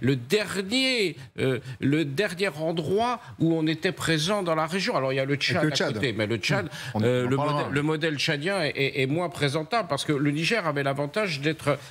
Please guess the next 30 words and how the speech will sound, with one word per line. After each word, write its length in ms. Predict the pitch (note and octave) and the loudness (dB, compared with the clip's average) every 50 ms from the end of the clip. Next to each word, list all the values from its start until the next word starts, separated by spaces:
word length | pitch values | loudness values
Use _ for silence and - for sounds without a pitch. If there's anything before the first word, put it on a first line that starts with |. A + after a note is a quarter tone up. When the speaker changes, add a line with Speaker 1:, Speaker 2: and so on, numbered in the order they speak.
| - - - - | -20 -16 -6 -2
Speaker 1:
à 180 | - C3+ - | 0 0 0
peu 160 | D3+ C#3+ F3 E3 | 0 0 -2 -2
près 220 | C#3 - A3 G3+ | 0 -2 -2 0
démocratique. 640 | F3+ D#3 D#3+ D3+ - - D3 - - C3+ A#2+ - G2+ - - - - - - - - | 0 0 0 -2 0 -2 -2 0 0 -2 -2 -2 -4 -6 -8 -12 -18 -18 -18 -8 -2
Bon, 180 | - C#3 A#2+ - - - - - - - - | 0 0 0 0 -4 -12 -16 -14 -14 -6 -4
enfin, 220 | A2+ G#2+ - G#2 F#2+ | -2 0 2 2 2
démocratique. 640 | F2 E3 D3+ C#3 B2 - A#2 G#2+ - D#3+ - - - - - - - - _ C#3 | 2 2 2 2 0 -2 -4 -4 -4 -6 -8 -8 -10 -10 -10 -10 -12 -4 _ 2
Euh, 320 | C#3 C#3+ C#3 C3+ C3+ B2+ - - - - - - _ | 4 4 4 2 2 0 -4 -8 -14 -20 -20 -8 _
donc, 240 | - F#3+ E3 - - | -2 0 0 2 2
effectivement, 800 | G#3 G#3 - A#3 G3+ - - G#3 G#3+ G#3+ G#3+ C4 C4+ C4+ B3+ - - | 0 2 2 -2 -4 -4 -4 -2 -2 0 2 2 2 2 0 2 2
on 220 | D#3+ E3 E3+ F3+ | 2 2 4 2
est 140 | G#3+ A3+ G3 | 2 0 0
dans 140 | E3+ D#3+ D#3 | 0 0 0
une 220 | C3+ D#3 D#3 C#3+ | 2 2 2 2
situation 880 | - C#3+ D3 C3+ - C#3+ C#3+ C#3 C3 - - E3+ G3 A3 A#3 A#3+ A#3+ - - - _ _ _ - | 2 0 -2 -2 0 2 2 2 2 0 0 0 0 0 0 0 -2 -4 -8 -14 _ _ _ 0
où 400 | G3 F#3 G#3 A3+ B3 C4 B3+ C4+ - - _ _ _ _ _ _ _ _ - | 2 4 4 4 4 2 0 -2 -6 -12 _ _ _ _ _ _ _ _ 2
il 160 | F#3+ F#3 E3 | 2 2 2
faut 440 | - - - - - A#3+ C4+ C4+ C4 | 2 0 0 2 2 4 4 2 2
partir, 500 | - A#3 - - - - F#3 F3+ E3+ C#3+ | 2 0 0 0 -2 -2 2 2 4 4
il 80 | C3+ C#3 | 2 0
faut 260 | - - - C4 A3+ | 0 0 2 2 2
tourner 300 | - - G#3 F#3+ G3 G#3+ | 2 0 0 0 2 0
la 80 | G#3+ G#3 | 0 0
page. 340 | - A#3 A3 F#3+ C#3+ - - | 2 0 0 0 -2 -4 -2
Pourquoi ? 320 | - F3+ - - - - - - - - | -2 -2 -2 -2 -4 -4 -4 -8 -4 -2
Speaker 2:
Hmm. 60 | C#3 A2+ F#2+ - | 0 0 2 4
Speaker 1:
Peut-être 420 | G3+ G3 G3+ G#3+ A3+ A3+ A3+ - | 4 4 4 2 -2 -2 -4 -6
que, 100 | - - - - - - - _ _ _ _ _ - - - _ _ _ _ _ _ _ _ _ | -10 -12 -12 -12 -16 -20 -20 _ _ _ _ _ -20 -20 -20 _ _ _ _ _ _ _ _ _
après 280 | C3 C#3 B2+ - D#3+ D3 | -2 0 2 4 2 2
tout, 320 | C#3 - A3+ B3+ B3 G3+ | 4 2 2 2 2 0